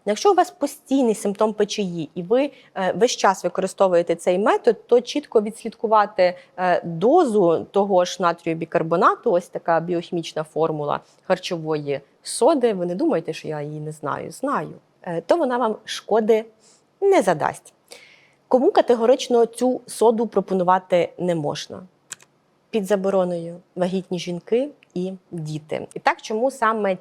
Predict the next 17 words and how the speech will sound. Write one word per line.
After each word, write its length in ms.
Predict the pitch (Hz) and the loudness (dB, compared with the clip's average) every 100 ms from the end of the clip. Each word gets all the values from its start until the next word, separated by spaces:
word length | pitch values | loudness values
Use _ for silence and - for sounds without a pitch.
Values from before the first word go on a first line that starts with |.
| _ | _
ці, 340 | - 196 180 - | -6 -4 -4 -6
е, 200 | - 165 | -8 -6
дві 480 | 156 156 170 185 147 - | -6 -6 -6 -4 -4 -2
категорії 880 | 185 180 180 170 165 156 143 135 131 - | -4 -2 -2 -2 -2 -2 -6 -10 -10 -6
людства, 680 | 180 359 - _ 254 240 240 _ _ _ | -4 -4 -6 _ -4 -4 -6 _ _ _
вони 220 | 180 240 | 0 0
під 160 | 285 175 | 0 -4
забороною 840 | 175 170 185 294 277 226 214 202 - _ _ _ _ _ _ - | -4 0 0 2 0 0 -2 -2 -10 _ _ _ _ _ _ -18
щодо 300 | - 170 175 | -4 -2 -2
соди, 320 | - 131 127 156 _ | -6 -10 -10 -16 _
щодо 320 | - - 190 | -8 -2 -2
вживання 500 | 160 156 180 285 269 - | -2 0 0 0 -2 -4
харчової 800 | - 170 - 151 156 165 151 - _ | -6 -8 -8 -4 -4 -2 -6 -8 _
соди? 420 | - 135 127 - - _ - - - _ _ _ - | -10 -8 -8 -10 -20 _ -20 -20 -20 _ _ _ -2
Давайте 320 | 190 254 208 | 0 0 -4
так, 300 | - - - | -8 -10 -6
а, 240 | 156 143 | -4 -4